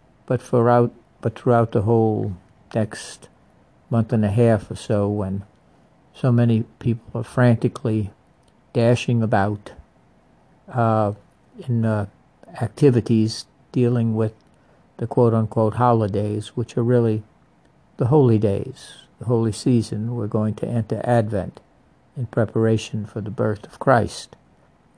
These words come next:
and for the new year, as we turn the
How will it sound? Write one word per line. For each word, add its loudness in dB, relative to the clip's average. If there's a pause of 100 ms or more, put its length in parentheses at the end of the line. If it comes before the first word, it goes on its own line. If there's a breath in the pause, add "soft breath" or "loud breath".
(200)
and 0
for -6
the 0
new 2
year, 0 (1120)
as -2
we -6
turn 0
the -2